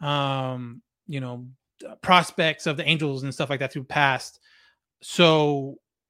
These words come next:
go back and listen to it 'cause Johnny did know his stuff. Johnny loved this team. Johnny had so much knowledge of Angels teams past, not just a guy that decided to, you know, "Hey, they won the two thousand two World Series. Let's jump on the,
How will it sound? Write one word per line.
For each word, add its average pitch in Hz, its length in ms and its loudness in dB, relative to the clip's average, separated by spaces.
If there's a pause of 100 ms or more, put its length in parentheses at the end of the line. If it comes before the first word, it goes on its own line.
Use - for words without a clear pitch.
go 214 140 10
back 220 200 8
and 165 120 0
listen 156 220 -2
to 139 80 -8
it 135 60 -12
'cause 143 180 -6
Johnny 180 340 4
did 160 300 2
know 156 200 -2
his 160 140 -2
stuff. 156 280 -2
Johnny 156 260 -2
loved 147 440 0
this 151 160 -8
team. 151 220 -10
Johnny 196 240 -4
had 165 160 -6
so 202 220 -4
much 202 220 -2
knowledge 160 360 0
of 139 160 -10 (540)
Angels 185 420 0
teams 170 360 -8
past, 160 480 -2
not 175 220 -10
just 190 220 -6
a 190 60 -6
guy 160 340 0
that 143 280 -6
decided 151 460 -8
to, 147 360 -8 (500)
you 196 100 -2
know, 262 40 4
"Hey, 240 80 6
they 190 80 2
won 196 160 0
the 170 60 0
two 208 120 -6
thousand 180 220 0
two 180 160 -2
World 165 180 -2
Series. 165 220 -2
Let's 160 140 -8
jump 170 200 -8
on 160 100 -6
the, 135 120 -10